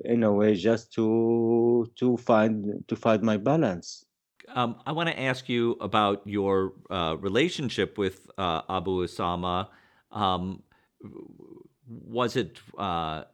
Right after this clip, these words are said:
Speaker 2: one where you, uh, felt disconnected from everything he said, or d-, were there things about him that you, uh, came to like as a human being?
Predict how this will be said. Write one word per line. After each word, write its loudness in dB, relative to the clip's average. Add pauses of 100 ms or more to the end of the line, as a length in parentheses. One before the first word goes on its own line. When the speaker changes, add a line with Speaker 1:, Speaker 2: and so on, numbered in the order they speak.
(840)
Speaker 2:
one -2
where 2
you, -4 (680)
uh, -6
felt -4 (720)
disconnected 0
from 0
everything 0
he -2
said, -2
or 2
d-, -8
were -4
there 0
things -4
about 0
him -2
that -4
you, -4 (200)
uh, -4 (120)
came -2
to -2 (120)
like 0
as -6
a -4
human -4
being? -2